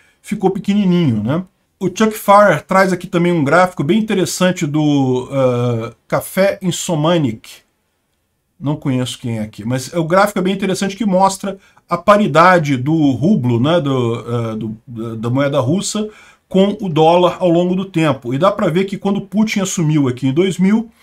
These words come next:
eh, o valor tava zero ponto zero trinta e cinco, um rublo comprava zero ponto zero trinta e cinco dólar, e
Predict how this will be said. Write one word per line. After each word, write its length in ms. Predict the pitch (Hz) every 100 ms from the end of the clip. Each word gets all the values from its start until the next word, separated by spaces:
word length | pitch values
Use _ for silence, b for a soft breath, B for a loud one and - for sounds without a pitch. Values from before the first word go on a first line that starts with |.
| b b b b
eh, 220 | - 185 -
o 40 | 143
valor 300 | 170 180 185
tava 220 | 185 151
zero 260 | 147 180 180
ponto 240 | 165 135
zero 180 | 156 147
trinta 240 | 147 143
e 80 | 120
cinco, 340 | - 214 220
um 140 | 156 139
rublo 380 | 127 175 131 131
comprava 480 | 139 123 139 135
zero 200 | 120 156
ponto 220 | 156 143 127
zero 220 | 131 135
trinta 240 | 131 131
e 40 | 120
cinco 280 | 127 120
dólar, 400 | 185 190 208 214 - b b b b
e 320 | 214 220